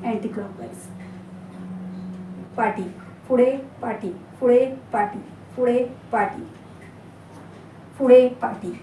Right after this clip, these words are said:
पुढे, पाठी, पुढे, पाठी. आता हे पायाचे जे स्ट-, अ, स्ट्रेचिंग करतोय ना, हे तुम्ही किचनमध्ये उभ्या राहिलेल्या सुद्धा करू शकता. कधी? किचनमध्ये उभे राहून पाय दुखतायत. कधी कधी येतो ना, आता,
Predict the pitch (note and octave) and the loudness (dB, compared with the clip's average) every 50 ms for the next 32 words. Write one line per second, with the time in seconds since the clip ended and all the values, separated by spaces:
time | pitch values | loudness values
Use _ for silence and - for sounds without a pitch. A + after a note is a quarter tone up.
0 | - - - B3+ A#3 A#3+ A#3+ B3+ B3+ - - - A#3 - - - - - - - | -16 -8 -4 -2 0 0 0 -2 -4 -6 -4 -2 -2 -2 -2 -4 -8 -10 -12 -12
1 | - - - - - B3 A#3 A#3+ B3 A#3+ - - - - A3 G#3+ G#3 G3+ G3 - | -16 -18 -12 -6 -4 0 0 0 0 -2 -4 -10 -10 -8 -8 -8 -8 -8 -10 -12
2 | - - - - - - - - A#3 B3 C4 B3 C4+ D#4 D#4 - C4+ C4 C4 C#4 | -14 -18 -20 -20 -20 -6 -4 -2 2 4 4 4 4 4 6 8 8 8 8 8
3 | C#4 - D4+ D#4 D#4+ - - - - - - - A#3 A#3+ A#3+ A#3 - - C#4+ C#4 | 6 2 -2 -2 -4 -4 -6 -10 -12 -10 -4 0 4 4 4 4 4 6 8 8
4 | C#4 - E4 D#4 D#4 F#4 F4 - - F4 E4+ C#4+ A#3+ G#3 - - - - - - | 8 8 4 4 4 4 2 2 2 2 2 2 2 0 -2 -6 -12 -18 -20 -20
5 | - - C4+ C4+ A#3+ C#4+ C#4+ D4+ - - - - D#4+ C#4+ C#4+ C#4+ D4+ - - - | -4 0 2 4 4 4 4 4 2 0 0 0 2 2 2 0 -2 -2 -2 0
6 | B3 A#3 C4 C4 C#4 C#4+ C#4+ C#4 C4+ C#4 C#4 C#4 C#4 C#4 C#4 C#4 C4+ C#4 D4+ E4+ | 2 4 4 4 4 2 2 2 2 2 4 4 4 4 2 2 2 2 0 0
7 | - - - - - - - C#4 A3+ A3+ C#4+ - C4 B3+ A#3+ - - - - - | -2 -8 -12 -16 -16 -10 -6 -4 -2 0 0 2 4 2 2 2 -2 -6 -8 -8
8 | A3 - B3+ B3 B3+ C#4+ D4+ - C4+ A#3 B3 B3+ B3 B3 A#3+ B3 A#3+ A#3+ A#3 A#3+ | 0 2 2 2 2 0 -2 -2 -2 0 4 4 4 6 6 6 6 6 6 6
9 | A#3+ B3 A#3+ C4 B3+ A#3 A#3 G#3 G#3+ - - - A3 G#3+ - - - - - - | 4 4 4 2 0 0 0 0 -4 -6 -8 -6 -6 -6 -6 -8 -10 -14 -16 -16
10 | - - - - - - - - - B3+ A#3+ A#3 A#3+ B3 B3 B3 A#3+ A#3+ D4 D#4+ | -16 -16 -16 -16 -16 -16 -12 -2 0 2 4 6 6 6 8 6 6 6 6 4
11 | E4 - - | 4 4 4